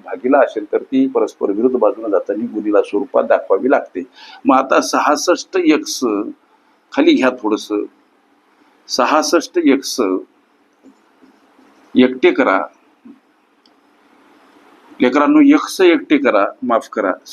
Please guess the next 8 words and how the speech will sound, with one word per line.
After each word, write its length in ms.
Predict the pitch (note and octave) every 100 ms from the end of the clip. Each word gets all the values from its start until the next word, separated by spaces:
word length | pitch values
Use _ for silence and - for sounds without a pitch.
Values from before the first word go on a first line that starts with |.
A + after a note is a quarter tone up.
| - _
एक्स 340 | C3 C#3+ - -
आता 280 | E3 C#3+ D3+
एकटे 360 | C#3+ C#3+ D#3+
करा. 280 | C3+ G2+ F2 G2+ - _ _ _ _ _ _ _ _ _ _ _
या 260 | B2 C3+ E3
दोन 340 | D3+ C#3 D3 C3+
हजार 480 | B2 B2+ C#3 D#3 D3+
सहाशे 760 | - G#2+ A#2+ - C3+ C3 C3